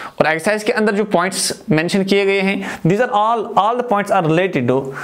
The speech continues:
this midpoint, trisection और, आ, सेक्शन फॉर्मूला के। एक और चीज़ स्टूडेंट्स याद रख लो, अगर अब हमें, say for example, हमें रेशियो नहीं दिया गया है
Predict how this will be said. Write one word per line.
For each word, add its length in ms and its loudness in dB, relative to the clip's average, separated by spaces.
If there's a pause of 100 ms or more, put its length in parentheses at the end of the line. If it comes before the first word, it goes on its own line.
(200)
this 200 2 (100)
midpoint, 460 -2 (480)
trisection 580 0 (720)
और, 500 0 (500)
आ, 380 0 (140)
सेक्शन 320 0
फॉर्मूला 300 0
के। 200 -2 (280)
एक 180 2
और 100 2
चीज़ 360 -2 (680)
स्टूडेंट्स 480 -2 (240)
याद 180 2
रख 140 -4
लो, 200 -2 (500)
अगर 260 0
अब 260 0
हमें, 400 -2
say 340 0
for 160 0
example, 280 -2
हमें 180 2
रेशियो 300 -2
नहीं 160 4
दिया 220 2
गया 180 -2
है 200 -8